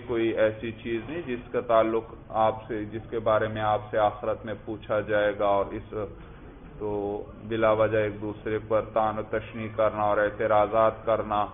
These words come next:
تو یہ عام مردوں کے اندر ہے یہ اختلاف بھائی۔ سماع موتا کے بارے میں جو اختلاف ہے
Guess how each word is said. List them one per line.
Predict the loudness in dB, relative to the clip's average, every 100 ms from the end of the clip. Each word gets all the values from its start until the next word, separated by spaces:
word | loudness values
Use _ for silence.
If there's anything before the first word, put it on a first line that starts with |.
| -10 -18 -18 -20 -18 -18 -18 -18 -18 -18 -18 -18 -18 -18 -8
تو | -2
یہ | 6 8
عام | 12 12 10 8
مردوں | 2 4 4 4
کے | 4
اندر | 2 4 2 4
ہے | 0
یہ | 2 0
اختلاف | -2 -4 -2 2 2 0 -4
بھائی۔ | -8 -8 -12 -20 -16 -14 -14 -14 -12 -12 -12 -14 -14 -12 -14 -14 -14 -14 -14 -14 -14 -14 -12 -14 -14 -14 -8 -8 -6 -2
سماع | 8 12 12 12 12
موتا | 12 12 12 12
کے | 12 10
بارے | 12 12 12
میں | 6 4
جو | 4
اختلاف | 4 2 2 8 12 12 12 10
ہے | 8